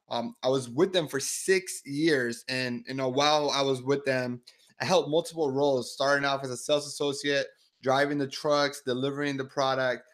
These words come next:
you know, going into a district manager where I was managing a group of salespeople.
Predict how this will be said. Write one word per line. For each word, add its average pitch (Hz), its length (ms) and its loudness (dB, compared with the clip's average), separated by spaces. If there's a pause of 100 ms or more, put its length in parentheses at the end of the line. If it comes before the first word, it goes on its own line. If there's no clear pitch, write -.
(220)
you 131 80 -8
know, 127 80 0
going 135 340 2
into 139 380 -4
a 135 80 -2
district 139 560 -6
manager 131 500 0
where 123 200 4
I 127 100 2
was 120 180 -2
managing 131 680 -4
a 110 60 -10
group 127 240 -10
of 117 80 -16
salespeople. 127 960 -2